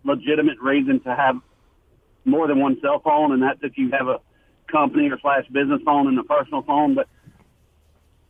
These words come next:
any other reason that is usually not on the up and up, and I'm talking about whether it's,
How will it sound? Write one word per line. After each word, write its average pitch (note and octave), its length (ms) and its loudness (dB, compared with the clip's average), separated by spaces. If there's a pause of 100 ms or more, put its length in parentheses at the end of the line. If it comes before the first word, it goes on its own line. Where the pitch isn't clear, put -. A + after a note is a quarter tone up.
(240)
any G#3 320 0
other G3 160 0
reason D#3 320 0
that E3+ 260 0
is C3+ 160 -10
usually F3 320 -2
not D#3 200 0
on D3 120 2
the C#3+ 60 0
up D3 240 -2
and C#3 100 -2
up, C#3 260 0
and B2 100 -4
I'm C3+ 160 0
talking C#3 280 -2
about C3+ 260 -2
whether C3 260 0
it's, C3 120 -6